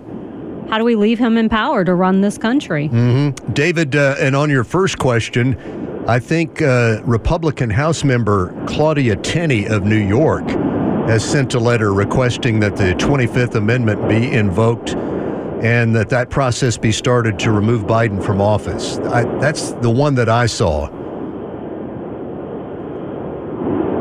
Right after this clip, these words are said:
Speaker 2: All right. Thank you, David. You have a good one. Have you seen any others, Melinda?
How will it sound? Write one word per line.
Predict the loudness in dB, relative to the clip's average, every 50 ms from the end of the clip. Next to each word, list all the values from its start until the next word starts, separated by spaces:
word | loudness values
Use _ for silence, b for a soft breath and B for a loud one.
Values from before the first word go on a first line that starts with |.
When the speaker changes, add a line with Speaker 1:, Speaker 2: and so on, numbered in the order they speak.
| -2 -2 -2 0 2
Speaker 2:
All | 2
right. | 2 2 0 -2 -2
Thank | 0 0 0 2 0
you, | 0
David. | 0 2 2 2 2 0 0 2
You | 2 4
have | 4 2 2 0
a | 0
good | 0 0 0 0
one. | -4 -6 -2
Have | 0 0 2
you | 2 2 0
seen | 0 0 0 2 2 2
any | 4 4 4 4
others, | 4 4 4 2 0 0 -2 -6 -10 -6
Melinda? | -4 0 0 2 2 2 2 0 0